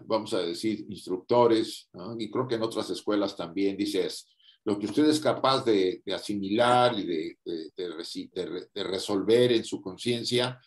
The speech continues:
pues llévelo. Y lo que no, pues manténgalo ahí en un espacio donde con el tiempo usted buscará reflexionarlo y comprobarlo si es así.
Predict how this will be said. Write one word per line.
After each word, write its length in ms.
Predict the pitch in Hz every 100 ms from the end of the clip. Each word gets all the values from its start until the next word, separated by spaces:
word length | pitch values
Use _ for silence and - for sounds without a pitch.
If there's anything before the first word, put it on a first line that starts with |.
| _ _ _ _ _ _ _ -
pues 120 | 90
llévelo. 560 | 107 117 107 95 98 -
Y 60 | 110
lo 180 | 110
que 100 | 113
no, 240 | 123 135 -
pues 280 | 123 - - 104 _
manténgalo 800 | 113 117 110 131 135 131 120 117
ahí 400 | 117 127 131 120
en 240 | 113 104 110
un 100 | 120
espacio 600 | - - 123 117 - 120
donde 340 | 104 95 95 98
con 180 | 101
el 140 | 101 -
tiempo 300 | 120 117 101
usted 220 | - 107
buscará 600 | 110 107 101 101 104 - _ _ _ _
reflexionarlo 880 | 113 110 113 101 117 117 120 117 131
y 100 | 131
comprobarlo 640 | 104 92 101 98 98 104
si 220 | 123 92 87
es 100 | -
así. 320 | 73 - 78